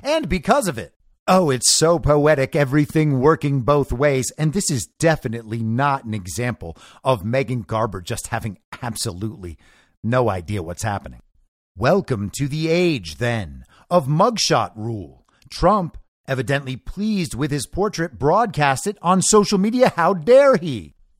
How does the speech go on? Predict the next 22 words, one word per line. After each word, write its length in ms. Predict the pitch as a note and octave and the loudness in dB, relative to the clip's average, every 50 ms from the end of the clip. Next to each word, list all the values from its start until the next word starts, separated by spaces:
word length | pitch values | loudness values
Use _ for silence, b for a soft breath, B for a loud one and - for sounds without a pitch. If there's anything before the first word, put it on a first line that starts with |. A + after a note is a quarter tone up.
| _ _ _ | _ _ _
The 140 | - - G#2+ | -10 -8 -8
platforms 640 | - - - A#2+ C#3 D#3 - A#2+ B2 A#2+ A2+ A2 - | -8 -4 0 2 2 2 0 -2 -2 -2 0 -2 -4
he 80 | G#2+ A#2+ | -6 -6
used 720 | B2 A2 F#2+ G2+ C3+ E3+ F3+ D3+ A#2+ A2+ G#2+ - - - | -8 -6 -4 -2 0 0 0 0 0 -2 -4 -6 -10 -8
included 540 | - D3 D#3 - - F#3+ A3 G#3 C#3+ A2+ C#3 - | -6 -4 -4 -4 -4 -4 -4 -4 -4 -6 -6 -4
X, 480 | E3+ F#3 F#3+ D3 - - - - - - _ _ | -2 -2 -2 -2 -4 -8 -12 -12 -12 -16 _ _
formerly 520 | _ _ - D#3+ G#3 A3+ G#3 D#3 B2+ B2 B2 | _ _ -2 0 0 2 0 0 0 -2 -2
known 280 | B2 B2 D3+ G3 F3 | -2 -2 -2 -2 0
as 140 | C3+ C3 - | -2 -4 -4
Twitter, 380 | - - E3+ G3 D#3 F#2 - - _ b b b b | -4 -6 -6 -4 -6 -8 -10 -14 _ b b b b
which 200 | - C3+ C#3 - | -6 -6 -4 -2
had 200 | D3+ C#3+ B2+ A2 | -4 -4 -2 -2
once 280 | G#2+ D3+ F3+ E3 - - | -2 -2 -2 -4 -6 -10
banned 480 | - - - A#2+ B2+ D#3+ G#3 A3+ D3+ A2 | -14 -12 -6 -4 -2 -2 0 -2 -2 -2
him 220 | G#2+ A2 A#2 B2 | -4 -4 -4 -4
for 180 | - - C#3 C3+ | -2 -2 -2 -2
spreading 560 | A#2 - - - - G#3+ A3 E3 C3 G#2 F2 b b b b b | -2 -4 -6 -2 -2 0 0 0 -2 -4 -6 b b b b b
violent 680 | F2 F2+ F#2 F#2+ A2+ D3+ F3 A3 A#3 A#3+ C4+ C4 A#3 D#3+ | -16 -14 -8 -2 2 2 4 4 2 2 0 0 -2 -4
lies 760 | C#3+ B2+ B2+ D#3+ F#3+ G#3 G3+ E3+ B2+ A#2+ B2+ B2+ A2 - - _ _ _ _ - - | -6 0 2 2 4 4 4 2 2 0 0 -2 -6 -8 -12 _ _ _ _ -6 -2
to 140 | A3+ A#3 G#3 | 0 0 0
its 200 | D#3 - - - | 0 -2 -6 -8
users. 800 | B2+ D#3+ G#3+ B3 B3+ G#3 A2 G#2 E2 B1+ A1+ - - - - | -4 0 0 2 2 0 0 -2 -6 -8 -12 -12 -12 -12 -12